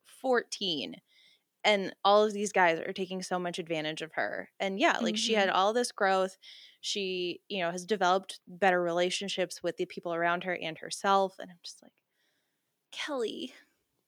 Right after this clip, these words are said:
Speaker 2: I know.
Speaker 1: I just wanna give her a hug every time she tells a story of, like,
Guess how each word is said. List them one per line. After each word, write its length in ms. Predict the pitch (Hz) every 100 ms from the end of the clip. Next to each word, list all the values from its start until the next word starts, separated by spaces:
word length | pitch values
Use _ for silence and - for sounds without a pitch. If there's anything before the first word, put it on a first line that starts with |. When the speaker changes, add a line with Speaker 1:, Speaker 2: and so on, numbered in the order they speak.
| -
Speaker 2:
I 120 | 220
know. 280 | 202 - 220 _ -
Speaker 1:
I 40 |
just 140 | 247 320
wanna 100 | 320
give 100 | 262
her 60 | 208
a 60 |
hug 220 | 190 156
every 240 | - 170 185
time 180 | 180 170
she 140 | -
tells 220 | 175 156
a 60 | 156
story 340 | - 165 -
of, 120 | 151
like, 220 | 147 143